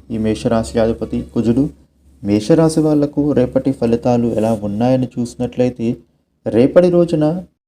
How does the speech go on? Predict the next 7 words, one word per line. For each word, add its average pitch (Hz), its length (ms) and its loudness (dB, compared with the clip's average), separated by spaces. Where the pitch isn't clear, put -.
పంచమ 165 380 2
స్థానంలో 147 640 0
సంచరిస్తున్న 117 800 -6
చంద్రుడి 123 420 0
యొక్క 127 200 0
ప్రభావం 107 480 0
వలన 117 280 2